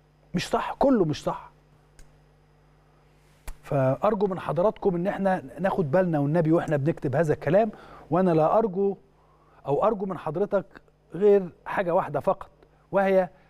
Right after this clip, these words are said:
الدعاء للسيد العمري فاروق فقط لا غير.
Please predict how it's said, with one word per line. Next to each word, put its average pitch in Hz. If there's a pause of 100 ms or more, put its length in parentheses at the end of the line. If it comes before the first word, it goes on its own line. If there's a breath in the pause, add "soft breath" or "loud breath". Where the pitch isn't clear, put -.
(180 soft breath)
الدعاء 156 (520)
للسيد 180
العمري 156
فاروق 143 (880)
فقط 202
لا 165
غير. 139